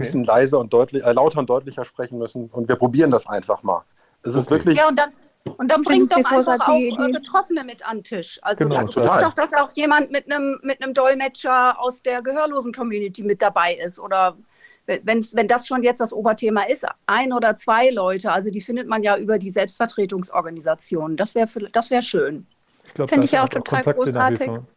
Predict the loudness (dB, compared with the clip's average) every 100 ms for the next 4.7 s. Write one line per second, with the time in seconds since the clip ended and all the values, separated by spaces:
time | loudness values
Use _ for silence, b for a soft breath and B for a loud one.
0 | _ _ 0 2 2 2 2 4 2 0
1 | 0 2 2 0 -2 -2 -4 -4 -2 -2
2 | -4 -6 -8 -8 -8 -10 -10 -4 -4 -6
3 | -4 -2 -2 -4 -2 2 2 0 -4 -6
4 | -2 0 4 4 2 -2 -6